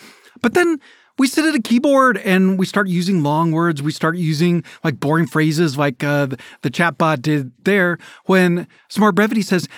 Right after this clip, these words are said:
"Think about how I would say it to you if we were having chips and salsa. Think about how we would say it to a human being. Uh, write like a human, not like a robot."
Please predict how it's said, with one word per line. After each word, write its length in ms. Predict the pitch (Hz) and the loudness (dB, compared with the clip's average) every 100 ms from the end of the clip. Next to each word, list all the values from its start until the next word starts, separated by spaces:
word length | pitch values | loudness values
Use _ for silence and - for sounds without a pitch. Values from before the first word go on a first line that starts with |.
| - | -12
"Think 160 | - 349 | -8 -4
about 300 | - 349 269 | 2 4 4
how 480 | 143 180 180 185 185 180 | 2 2 4 4 0 -2
I 100 | 156 | -2
would 160 | 147 | -2
say 220 | - 185 | -2 0
it 120 | 220 185 | 0 -2
to 100 | 175 | -6
you 480 | 120 127 127 127 - - - | -2 0 0 -2 -6 -14 -8
if 180 | 151 - | -6 -2
we 80 | 143 | -2
were 200 | 135 117 | -2 -2
having 440 | 135 131 127 123 | -2 -2 -2 -2
chips 240 | - - | -4 -8
and 100 | 143 | -8
salsa. 540 | 131 269 262 - 254 226 - - _ - | -4 -2 0 0 0 -2 -8 -20 _ -2
Think 200 | 277 269 | -2 0
about 400 | 214 170 170 170 - - | 0 2 2 0 -6 -12
how 260 | - 170 170 | -2 2 4
we 120 | 165 | 2
would 160 | 143 113 | 0 -4
say 280 | - 147 | -2 0
it 100 | 156 - _ | -2 -4 _
to 140 | - 143 | -4 -4
a 60 | |
human 640 | 120 - 180 196 190 190 175 - - 127 | -4 -4 2 4 4 2 -2 -12 -16 -8
being. 540 | 139 143 180 214 254 247 - _ - | -2 0 2 2 2 -2 -12 _ -4
Uh, 320 | 170 151 147 185 _ - | 0 0 -2 -6 _ -20
write 680 | 262 226 117 135 185 233 - | -10 -6 -2 2 2 0 -4
like 200 | 185 170 | -4 -2
a 40 | 131 | -4
human, 500 | - 170 175 202 196 | -6 0 2 2 2
not 200 | 151 151 | 0 -2
like 160 | 160 | -4
a 60 | 156 | -2
robot." 360 | 131 131 131 | -2 -4 -6